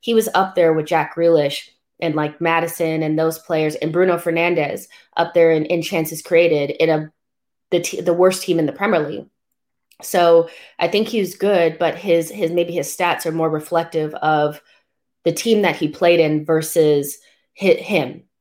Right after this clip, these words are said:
you know? So I think I like the idea of bringing in players from the Championship and, uh, and seeing if they can hack it at, in a better team. Um, but I fully understand what you're saying about him maybe being overrated because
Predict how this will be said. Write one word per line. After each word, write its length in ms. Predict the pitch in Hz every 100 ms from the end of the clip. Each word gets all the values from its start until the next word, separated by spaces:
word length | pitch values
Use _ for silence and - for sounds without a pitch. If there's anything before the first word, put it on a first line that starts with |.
| -
you 100 | 175
know? 160 | 165
So 460 | 165 - 165 160 160 - - _
I 80 | -
think 460 | 196 285 285 277 _ _ _
I 160 | 185 240
like 320 | 277 160 170
the 120 | 226
idea 480 | 226 226 240 240 240
of 180 | - 208
bringing 260 | 214 226 220
in 140 | 226
players 280 | 226 208 208
from 140 | 226
the 80 | 208
Championship 880 | 202 202 202 214 208 - 208 208 - _ _ _ -
and, 300 | 202 185 190
uh, 340 | - 170 160 -
and 420 | 170 170 160 - _ _ _ -
seeing 320 | - 202 196
if 120 | 185
they 120 | 190
can 160 | 175 175
hack 340 | 156 165 175
it 240 | 190 180 -
at, 220 | 143 156
in 140 | 151 160
a 40 |
better 300 | 147 175 196
team. 440 | 196 202 196 196 190 _ _ _ _ -
Um, 520 | 165 160 160 143 196 _ _ _ _ _ _ _ _ -
but 400 | 190 185 165 156 _ _ -
I 160 | 185 180
fully 420 | - 202 196 175
understand 340 | 165 160 165
what 140 | 160 156
you're 80 |
saying 300 | 156 165 156
about 200 | 156 143
him 160 | 175 156
maybe 240 | 160 160
being 240 | 156 160 151
overrated 540 | 151 156 151 151 156
because 420 | 160 165 160 151